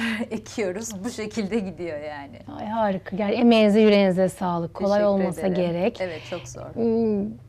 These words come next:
Speaker 2: peki bakacak olursak bu sektörü tercih etmek isteyenlere tavsiyeleriniz ne olacaktır? Neleri yapsınlar?
Speaker 1: Ee, sağlıkçı olmaları şart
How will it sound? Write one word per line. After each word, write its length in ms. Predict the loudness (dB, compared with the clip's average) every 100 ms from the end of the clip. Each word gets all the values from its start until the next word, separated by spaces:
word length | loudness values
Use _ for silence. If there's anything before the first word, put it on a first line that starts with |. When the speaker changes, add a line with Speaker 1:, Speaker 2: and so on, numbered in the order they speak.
| -20 -20 -20 -10 -4
Speaker 2:
peki 380 | -4 -4 -6
bakacak 360 | -6 -6 -8 -2
olursak 520 | -2 -2 -4 -4 -4
bu 60 | -6
sektörü 340 | -4 -2 -2
tercih 260 | -2 0 0
etmek 240 | 0 -4
isteyenlere 460 | -6 -4 -2 -2 -4
tavsiyeleriniz 680 | -2 -4 0 2 2 0 0
ne 160 | 0
olacaktır? 420 | 0 -2 -6 -2 0
Neleri 360 | 0 0 0
yapsınlar? 880 | 0 -2 -8 -6 -6 -8 -12 -18 -20 -20 -20 -20 -20 -20 -20 -20 -12 -4
Speaker 1:
Ee, 300 | -2 -2 -4
sağlıkçı 560 | -4 -2 -2 -6 -6
olmaları 380 | -4 -4 -6 -6
şart 380 | -6 -4 -4 -6